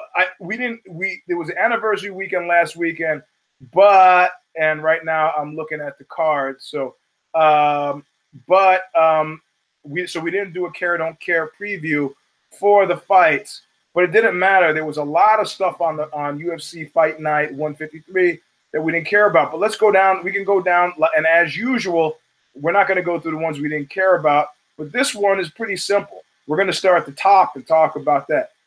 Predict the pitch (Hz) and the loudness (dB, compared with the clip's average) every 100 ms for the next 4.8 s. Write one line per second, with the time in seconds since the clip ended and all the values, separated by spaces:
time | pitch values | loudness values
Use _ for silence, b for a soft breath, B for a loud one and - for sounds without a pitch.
0 | _ 233 240 208 190 285 190 214 202 190 | _ 0 2 2 4 4 6 4 2 0
1 | 208 202 175 - 151 - _ _ 170 170 | 0 -2 -4 -4 -6 -8 _ _ 4 4
2 | 170 196 196 175 208 196 170 175 208 240 | 6 4 4 4 4 2 0 -2 -4 -6
3 | 233 - _ _ _ _ 165 147 156 180 | -8 -12 _ _ _ _ -8 -6 -2 -2
4 | 196 185 - 208 196 208 196 | 0 -4 -2 -2 -2 0 -2